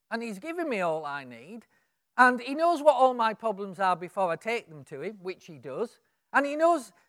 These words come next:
how to fix them," which he does, "why do I need to pray?" Have you ever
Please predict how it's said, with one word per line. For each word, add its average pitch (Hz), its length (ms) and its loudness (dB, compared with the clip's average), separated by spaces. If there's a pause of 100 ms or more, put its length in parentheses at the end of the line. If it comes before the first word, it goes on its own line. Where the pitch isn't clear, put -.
(160)
how 269 200 10
to 220 120 -12
fix - 340 -8
them," 180 220 -6 (240)
which 196 320 -8
he 202 120 -12
does, 165 420 -6 (800)
"why 302 220 8
do 320 120 8
I 294 60 12
need 269 200 -2
to 233 80 -16
pray?" 285 360 6 (1400)
Have 233 100 -12
you 285 60 0
ever 233 360 2